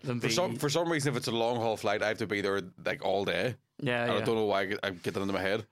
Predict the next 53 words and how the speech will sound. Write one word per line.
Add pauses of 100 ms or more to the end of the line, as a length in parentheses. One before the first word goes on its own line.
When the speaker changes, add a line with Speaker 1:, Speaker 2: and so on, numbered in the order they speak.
Speaker 1:
I, (100)
I
was,
I
was
shitting
myself.
I
thought
on
the
way
home (680)
we
were
gonna
end
up (160)
running
for
the
plane. (220)
Speaker 2:
Aye. (680)
Speaker 1:
I
don't
want
that.
Like,
Speaker 2:
Yeah,
Speaker 1:
no,
Speaker 2:
I'm
the
Speaker 1:
nobody
Speaker 2:
same.
Speaker 1:
around
me
wants
that
either.
Speaker 2:
Yeah.
Speaker 1:
No
one
want,
no
one
wants
to
go, (320)
"Look
at
that
guy
running."